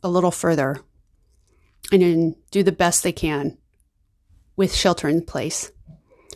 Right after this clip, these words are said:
So I'm gonna recap again. I love to recap. Have you noticed that? All right, so we've got the picture. You thought ahead of time about who you're gonna tag, the lumber yard, maybe the landscaper that's in that background,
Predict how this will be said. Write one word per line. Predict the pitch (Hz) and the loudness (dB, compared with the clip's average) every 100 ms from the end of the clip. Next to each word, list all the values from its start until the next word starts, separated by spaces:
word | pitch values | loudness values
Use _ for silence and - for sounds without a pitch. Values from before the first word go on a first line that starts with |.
| _ _ - _ - | _ _ -20 _ -4
So | 180 | 4
I'm | |
gonna | 190 | 6
recap | 196 190 151 - | 6 2 -2 -4
again. | - 117 | -6 -4
I | 160 | -2
love | 196 220 | -2 -2
to | 233 | -2
recap. | 214 - 147 190 | -2 -2 -4 -2
Have | 196 | 0
you | 254 | 4
noticed | 277 269 - | 4 2 -2
that? | 269 269 - - - - | -4 -4 -18 -20 -20 -4
All | 190 | 0
right, | 175 - | 0 -2
so | - | -6
we've | 180 | -4
got | - 233 | 0 0
the | 262 | 0
picture. | - 226 - 240 240 - - | -2 -2 0 0 -2 -6 -12
You | 165 | -12
thought | 160 175 196 | -6 0 2
ahead | 240 262 | 4 4
of | 254 | 4
time | 240 233 | 2 2
about | 214 202 | 4 2
who | 196 | 4
you're | 208 | 2
gonna | 214 220 | 2 0
tag, | - 151 151 - - - - | 0 0 0 -4 -10 -10 -6
the | |
lumber | 160 170 190 | 0 2 4
yard, | 208 208 208 202 208 202 - _ _ _ _ _ | 6 6 6 6 2 -2 -10 _ _ _ _ _
maybe | 143 139 | -14 -8
the | 139 | -6
landscaper | 139 180 190 - 208 185 | -2 2 2 2 0 0
that's | 190 - | 0 2
in | 185 | 0
that | - | 0
background, | 175 - 170 165 165 | -2 -2 -4 -2 -6